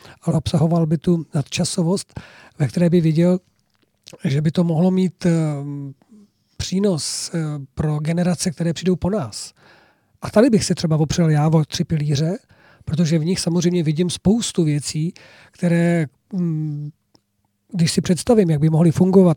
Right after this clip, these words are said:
ať už všeobecná správa, ať už pilíř kultury nebo pilíř, eh, hospodářství, tak každý z těchto pilířů se zabývá podstatnou částí v nějakém odvětví, v nějakém oboru.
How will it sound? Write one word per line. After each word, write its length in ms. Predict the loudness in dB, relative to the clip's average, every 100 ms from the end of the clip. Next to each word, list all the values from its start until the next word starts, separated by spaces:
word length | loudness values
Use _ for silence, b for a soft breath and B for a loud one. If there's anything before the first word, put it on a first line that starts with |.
| 0
ať 120 | 0
už 200 | -2 -2 -4
všeobecná 640 | 0 0 0 -2 -2 -2
správa, 540 | 0 2 2 2 0
ať 300 | -2 -4 -2
už 260 | -2 -2 -4 -4
pilíř 340 | -2 0 -2 0
kultury 580 | 0 2 4 4 4
nebo 220 | 2 -2 -2
pilíř, 500 | 0 2 0 0 -2
eh, 40 | -2 -2 -2
hospodářství, 800 | -2 0 0 0 -2 -2 -2 -2 B B B B B B B B _ _ _ -6
tak 160 | -4
každý 360 | 0 0 0 0 -2
z 80 | -2
těchto 280 | -2 2 2
pilířů 640 | 2 0 2 2 2 2
se 140 | 0 0
zabývá 560 | 0 0 2 2 0
podstatnou 580 | -2 -6 -4 -6 -2 -2
částí 600 | 0 -2 -2 -2 2 2
v 140 | 2
nějakém 400 | -2 -2 0 -2 -2
odvětví, 520 | -2 0 0 0 -2
v 40 | 0
nějakém 380 | -2 0 -2 -2 -2
oboru. 500 | 0 2 2 0